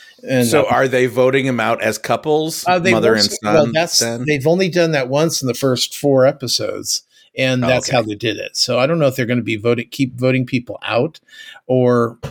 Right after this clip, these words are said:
Speaker 1: 'cause even the, the women were like, "Oh, I didn't know we were gonna,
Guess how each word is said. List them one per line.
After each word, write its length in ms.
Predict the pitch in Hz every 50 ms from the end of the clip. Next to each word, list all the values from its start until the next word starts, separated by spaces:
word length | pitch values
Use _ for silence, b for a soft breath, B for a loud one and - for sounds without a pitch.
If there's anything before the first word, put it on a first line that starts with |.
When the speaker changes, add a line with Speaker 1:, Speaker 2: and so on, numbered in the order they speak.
| - -
Speaker 1:
'cause 260 | - 139 131 113 120 165
even 280 | 165 156 165 180 147
the, 160 | 127 117 120
the 340 | - 120 113 131 127 120 113
women 460 | 110 120 135 160 180 147 123 113 107
were 160 | 98 107 113 107
like, 220 | 113 113 110 -
"Oh, 40 | - 104 104
I 60 | 104 -
didn't 140 | 156 226 214
know 120 | 143 123
we 180 | 113 113 123 123
were 100 | 117 117
gonna, 200 | 120 113 110 104